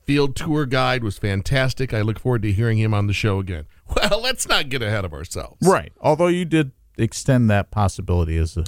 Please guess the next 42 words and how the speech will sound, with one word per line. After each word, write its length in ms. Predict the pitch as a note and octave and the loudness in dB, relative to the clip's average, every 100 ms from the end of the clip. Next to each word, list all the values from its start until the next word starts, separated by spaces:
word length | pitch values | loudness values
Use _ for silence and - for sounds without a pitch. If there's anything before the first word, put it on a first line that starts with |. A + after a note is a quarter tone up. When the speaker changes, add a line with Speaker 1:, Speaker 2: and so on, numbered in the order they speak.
| B2 | -4
Speaker 1:
I 60 | |
did. 160 | A2 G#2 | -4 2
Speaker 2:
at 80 | G2+ | 2
Speaker 1:
I 40 | |
Speaker 2:
the 60 | A2 | 4
Speaker 1:
liked 120 | F#2+ | 4
Speaker 2:
end 80 | F#2 | 4
Speaker 1:
him. 40 | |
Speaker 2:
of 60 | F#2 | 2
the 80 | F#2 | 0
interview. 300 | F2 E2 - - | 0 -4 -12 -2
Speaker 1:
He 140 | E3 | 0
sent 260 | - D#3 B2+ | 2 2 2
us 140 | B2 | 0
a 40 | A2 | 0
very 240 | A#2 A#2+ | 2 2
nice, 340 | A#2 A2 G2+ - | 2 2 2 2
uh, 220 | G2 F2+ | 2 0
follow-up 580 | - B2+ A2+ G2+ G2 - | 0 0 2 0 -2 -4
email, 320 | A2 A2 G#2 F#2+ | -6 -6 -6 -6
by 120 | F#2+ | -8
the 60 | F#2 | -4
way, 100 | F#2 | -2
Speaker 2:
Oh, 40 | |
that 60 | G#3+ | 2
Speaker 1:
Chuck. 100 | G#2+ | 2
Speaker 2:
was 140 | A2 - | 2 0
kind 180 | G#2 F2 | 0 0
Speaker 1:
It 40 | |
Speaker 2:
of 20 | G#2 | -2
Speaker 1:
was 80 | |
Speaker 2:
him. 60 | - | -6
Speaker 1:
very 200 | A#2+ B2 | -4 -4
nice. 380 | G#2+ E2+ F2+ _ _ _ _ _ | -4 -8 -14 _ _ _ _ _
He 80 | C3 | -6
enjoyed 380 | C3 D3 D3+ B2+ | -2 0 0 -2
being 200 | C3+ C3 | -4 -4
on 120 | B2 | -4
the 60 | A2+ | -4
program, 420 | B2 G#2 F#2+ F2+ | -4 -4 -6 -6
apparently. 540 | F2 F2 D#2 - F2+ _ _ _ _ _ _ _ _ - | -8 -10 -10 -16 -20 _ _ _ _ _ _ _ _ -6
Uh, 920 | F3 G3+ G3+ G3+ G3+ G3 G3 G3 F#3+ | -4 -2 -2 -2 -2 -4 -4 -4 -4